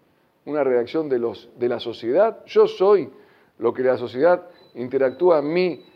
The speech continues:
y toca ciertos botones y así soy? ¿O soy lo que soy, lo que tengo adentro, porque Dios y mi naturaleza me lo, me lo, me lo hace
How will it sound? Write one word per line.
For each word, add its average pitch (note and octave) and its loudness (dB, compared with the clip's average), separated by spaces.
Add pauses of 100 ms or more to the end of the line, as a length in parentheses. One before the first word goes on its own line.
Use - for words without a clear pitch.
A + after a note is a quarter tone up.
(160)
y A#2 -12
toca D#3+ 0
ciertos D#3+ -2
botones C3+ -2
y A2+ -8
así D#3 -4
soy? A#3+ 0
¿O C#3+ -4
soy G#3 0 (300)
lo C#3+ 2
que C#3 -2
soy, G3 0
lo E3 0
que B2+ -6
tengo D#3+ 0
adentro, D3 0 (120)
porque A#2+ -6
Dios D#3 -2 (1040)
y B2+ -8
mi C3+ -6
naturaleza C#3+ -2
me A#2 -8
lo, A2 -4
me G#2+ -12
lo, G#2+ -6 (100)
me G2+ -12
lo C3+ 0
hace B2+ -6